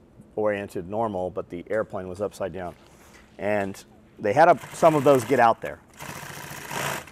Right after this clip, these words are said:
And I remember hearing about it as a child and seeing it, and,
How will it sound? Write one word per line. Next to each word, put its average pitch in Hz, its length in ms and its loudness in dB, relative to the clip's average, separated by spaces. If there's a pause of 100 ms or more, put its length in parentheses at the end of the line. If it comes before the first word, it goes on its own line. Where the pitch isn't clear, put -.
And 104 400 -8 (140)
I - 20 -6
remember 120 280 -4
hearing 127 260 -6
about 107 240 0
it 101 80 -4
as 95 100 -10
a 87 60 -14
child 110 480 2
and 90 100 -12
seeing 101 440 -8
it, 92 240 -6
and, 80 160 -14